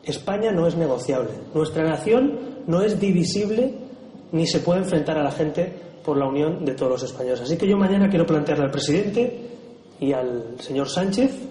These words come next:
y si se puede extender a más partidos mejor, pero hablo de los partidos que debemos sin duda defender los valores constitucionales, un pacto con muy pocos puntos pero muy importantes. El primer punto es que el artículo uno de la Constitución no se toca.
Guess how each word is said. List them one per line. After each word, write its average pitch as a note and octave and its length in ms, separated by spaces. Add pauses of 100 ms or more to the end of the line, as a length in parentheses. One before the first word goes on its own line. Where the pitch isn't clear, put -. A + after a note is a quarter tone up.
(640)
y C#3+ 80
si D3 100
se D3 60
puede G3+ 160
extender F3 320
a E3 40
más D#3 140
partidos C#3+ 380
mejor, F#3 320
pero C#3 160
hablo D#3+ 160
de D#3 60
los C#3+ 120
partidos D#3+ 480
que - 140
debemos D3 380
sin C#3 140
duda D3 180
defender C3 360
los C3 160
valores B2+ 300
constitucionales, D#3+ 760 (440)
un F3 120
pacto A3+ 720
con F3 120
muy A#3+ 160
pocos G#3+ 300
puntos G3+ 340
pero C#3 180
muy C#3+ 140
importantes. A#2+ 680 (560)
El D3+ 140
primer A3 260
punto B3 400
es B3 200
que F#3 100
el D#3+ 80
artículo G3+ 400
uno G3+ 140
de F#3+ 40
la E3+ 100
Constitución E3 600
no G3 100
se D#3+ 140
toca. - 260